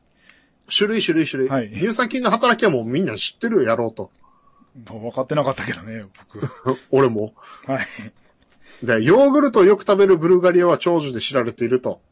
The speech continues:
Speaker 2: うん。
Speaker 1: で、今回の実験も乳酸菌、ヨーグルト、チーズ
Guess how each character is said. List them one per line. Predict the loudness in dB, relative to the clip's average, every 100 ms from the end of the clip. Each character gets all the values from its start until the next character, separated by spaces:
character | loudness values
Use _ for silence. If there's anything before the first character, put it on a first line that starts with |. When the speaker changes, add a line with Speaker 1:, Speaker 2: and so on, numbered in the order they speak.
| _
Speaker 2:
う | -14
ん。 | -14 -16 -20 _ _ _ _ _ -10
Speaker 1:
で、 | 0
今 | 0 2
回 | 2 2
の |
実 | 0 -2
験 | -2 0
も | 2
乳 | 0
酸 | 0 -4
菌、 | -4 -4 -4 -8 _ -16 -2
ヨ | 4 6
ー |
グ | 6 4
ル | 2
ト、 | 0
チ | 0
ー | 0 0
ズ | 0 -4